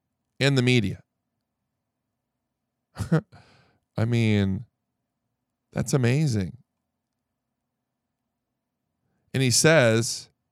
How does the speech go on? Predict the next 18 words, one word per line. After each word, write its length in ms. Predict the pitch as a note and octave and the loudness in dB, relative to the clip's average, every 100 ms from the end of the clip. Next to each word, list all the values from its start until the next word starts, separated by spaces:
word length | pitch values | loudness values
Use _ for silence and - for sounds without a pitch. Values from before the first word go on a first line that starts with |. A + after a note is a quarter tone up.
| _ _ _ _ _ _ _ | _ _ _ _ _ _ _
where 160 | C#3 | -4
does 240 | D3+ A#2 A2 | -2 -2 0
this 200 | G#2 G#2 | 0 2
start? 760 | - - - F#2 F#2+ E2+ - _ _ _ - _ _ | -2 -6 -6 -4 -4 -4 -8 _ _ _ -20 _ _
Um, 640 | G2 G#2+ G#2+ G#2 G#2 G2+ - _ _ _ _ _ _ | -2 2 2 2 0 -4 -8 _ _ _ _ _ _
he 120 | A#2+ | -6
says, 240 | A#2 C3+ A#2+ | 0 2 6
"Such 280 | F#3+ G3 F3+ | 6 6 6
as 200 | D3+ C#3 | 4 4
a 80 | |
president 520 | A#2+ D3+ E3 D#3+ D#3 C3 | 2 4 4 2 0 0
being 200 | C3+ B2+ | -2 0
able 240 | C3+ C3+ | 0 2
to 60 | B2 | 2
have 140 | A2+ | 0
a 100 | G#2 | 0
telephone 520 | C3+ C#3 C#3 A#2+ A2 | 0 2 2 0 -2
call 480 | G2 G#2 G2+ G2+ - | 0 2 4 2 -2